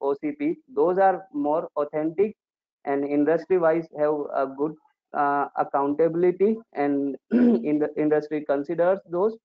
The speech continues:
Uh, while just a completion of the course, those kind of certificate,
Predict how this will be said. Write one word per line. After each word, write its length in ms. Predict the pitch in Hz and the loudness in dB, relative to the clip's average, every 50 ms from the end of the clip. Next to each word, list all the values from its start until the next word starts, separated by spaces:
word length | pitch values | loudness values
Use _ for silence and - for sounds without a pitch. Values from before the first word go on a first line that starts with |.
| _ _ _ _ _ _ _ | _ _ _ _ _ _ _
Uh, 120 | - 135 135 | -4 -2 0
while 420 | 131 135 147 160 175 175 175 170 147 131 | 2 4 4 4 4 2 -2 -4 -4 0
just 280 | 151 160 170 185 180 - - | 2 2 2 2 -2 -4 -4
a 120 | 147 156 165 | 0 0 0
completion 840 | 160 165 160 165 165 - 165 170 170 - 185 180 180 175 175 165 - - | 2 0 -2 -2 -2 -2 -2 -2 0 0 0 0 0 0 -2 -2 -2 -2
of 200 | - 160 160 156 | -2 -2 -2 -2
the 80 | 160 156 | -6 -4
course, 440 | 156 - 147 156 170 175 170 - - 143 131 | 0 0 2 2 2 2 -2 -6 -14 -6 -2
those 260 | 135 147 160 170 160 | 0 0 0 0 0
kind 220 | - 156 156 151 | -2 -2 0 0
of 140 | 156 156 156 | -2 -2 0
certificate, 640 | 160 147 143 143 156 147 151 151 151 156 151 147 - | 0 -2 -2 -2 -4 -6 -6 -6 -4 -4 -4 -6 -6